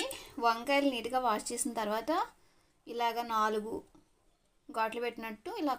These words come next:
కట్ చేసుకోవాలండి, కొంచెం కాడ ఉంచి. ఇవి కూడా సాల్ట్ వాటర్లో పోసి ఉంచుకోవాలి, అలా అయితే కండ్రెక్కకుండా ఉంటాయి. వాటర్లో సాల్టే వేయాలండి, సాల్ట్ వేయలేదనుకోండి కండ్రగా ఉంటాయి.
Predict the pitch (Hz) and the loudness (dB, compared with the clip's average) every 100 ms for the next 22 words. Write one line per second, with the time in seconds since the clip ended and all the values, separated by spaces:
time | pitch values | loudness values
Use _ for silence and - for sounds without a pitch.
0 | 220 208 202 240 277 - 214 202 202 262 | 0 -2 -2 -4 -4 -2 0 0 0 0
1 | 262 220 220 214 202 202 202 196 254 349 | -2 -2 -2 0 2 2 2 2 2 0
2 | 427 - - - 247 254 - 254 240 311 | -2 -14 -20 -16 -8 -6 -2 0 2 2
3 | 294 226 240 247 240 233 220 269 233 262 | 4 4 4 4 4 4 2 2 0 -2
4 | 220 214 - 196 185 180 247 254 226 214 | -2 -2 0 2 2 2 2 4 4 4
5 | 277 269 220 233 214 214 220 214 202 185 | 4 4 2 2 0 -2 -2 0 0 0
6 | 190 262 - - - _ _ - - 240 | 0 -2 -4 -14 -20 _ _ -20 -10 0
7 | 240 254 269 277 247 220 226 247 240 208 | 0 0 0 2 2 2 0 0 2 2
8 | 202 190 - 277 247 269 254 226 220 214 | 2 0 2 6 6 6 2 0 -2 -2
9 | 208 214 339 427 294 247 254 254 233 196 | -2 2 0 4 2 4 4 6 6 4
10 | 196 190 | 4 4